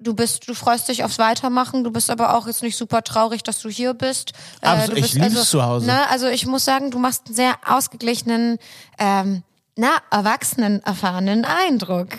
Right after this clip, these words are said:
Speaker 1: irgendwie,
Speaker 2: Oh.
Speaker 1: was das angeht. Ich finde das schön, ich freue mich da voll für dich.
Speaker 2: Danke.
Speaker 1: Zumal es ja auch andere Zeiten gab, wie wir jetzt in den ersten Folgen, was war, ne?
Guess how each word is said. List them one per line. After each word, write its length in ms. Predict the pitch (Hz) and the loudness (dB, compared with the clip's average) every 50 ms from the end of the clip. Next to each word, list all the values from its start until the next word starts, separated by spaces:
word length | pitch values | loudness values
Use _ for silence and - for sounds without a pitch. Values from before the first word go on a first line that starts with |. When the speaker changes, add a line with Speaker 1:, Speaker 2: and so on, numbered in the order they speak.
| - - - | -14 -6 -2
Speaker 1:
irgendwie, 360 | - 190 - 185 185 190 190 | -2 0 0 2 2 2 2
Speaker 2:
Oh. 40 | 180 | 2
Speaker 1:
was 160 | 180 185 - - | 0 0 -2 -2
das 200 | - 202 196 - | -2 -2 -2 0
angeht. 500 | 185 185 190 190 190 180 185 185 190 - | 0 0 0 0 0 0 0 -2 -2 -2
Ich 140 | 196 - - | -4 -4 -2
finde 160 | 240 233 233 | 0 0 0
das 80 | - | 0
schön, 140 | - - 294 | 0 0 0
ich 100 | 240 208 | -2 0
freue 160 | - 247 240 | 0 0 0
mich 120 | 277 269 - | 0 0 -2
da 120 | - 185 | -4 -4
voll 160 | - - 180 | -2 -2 -4
für 120 | 185 - 190 | -4 -4 -6
dich. 280 | - 190 196 - - _ _ _ _ _ | -6 -6 -6 -8 -10 _ _ _ _ _
Speaker 2:
Danke. 440 | - 156 170 156 - 123 117 117 120 - | -2 0 0 2 0 0 0 0 0 -2
Speaker 1:
Zumal 360 | - 220 220 214 208 214 220 | -2 -2 0 2 2 2 2
es 100 | 214 - | 2 2
ja 120 | 214 202 | 2 0
auch 60 | 202 202 | 0 0
andere 240 | - 185 185 196 202 | -2 -6 -4 -6 -4
Zeiten 360 | - - 202 196 190 - 202 | -2 0 0 0 0 -2 -4
gab, 260 | 180 190 190 185 - - | -2 -2 -2 -2 -4 -10
wie 120 | 190 180 | -12 -8
wir 100 | 185 185 | -6 -4
jetzt 240 | 180 180 - - - | -4 -4 -4 -4 -4
in 100 | 196 190 | -2 -2
den 140 | 190 185 180 | -2 0 0
ersten 400 | 175 185 185 - - 208 202 185 | 0 -2 -2 -4 -8 -8 -10 -8
Folgen, 480 | - 190 180 185 185 185 185 190 190 | -4 -4 -4 -2 -2 -2 -2 -2 -2
was 140 | 185 185 - | -4 -4 -2
war, 240 | 185 190 196 196 - | -2 0 -2 -2 -4
ne? 280 | - 190 202 240 247 | -4 -4 -2 -2 -4